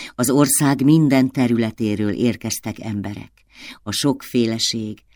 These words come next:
az erő és a remény menete több mint másfél kilométer hosszan hömpölygött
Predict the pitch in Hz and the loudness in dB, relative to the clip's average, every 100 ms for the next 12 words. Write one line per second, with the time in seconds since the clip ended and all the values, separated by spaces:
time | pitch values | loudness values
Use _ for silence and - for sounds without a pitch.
0 | _ - 117 - 135 127 120 113 117 120 | _ -6 -4 0 2 4 4 4 0 -2
1 | _ _ _ 139 131 120 110 123 165 151 | _ _ _ 4 6 4 0 2 4 4
2 | 139 131 123 120 - 127 127 - _ _ | 6 4 4 2 0 -4 -4 -8 _ _
3 | _ - 247 185 185 165 - 185 208 175 | _ 4 4 6 4 4 2 2 2 0
4 | - - 123 113 - 113 104 101 101 92 | -2 -2 -2 -2 -4 -2 -2 -2 -4 -4
5 | 101 92 101 - - 95 98 110 110 107 | -6 -6 -6 -6 -4 -4 -2 -2 -4 -4
6 | 104 101 107 - _ | -4 -4 -6 -10 _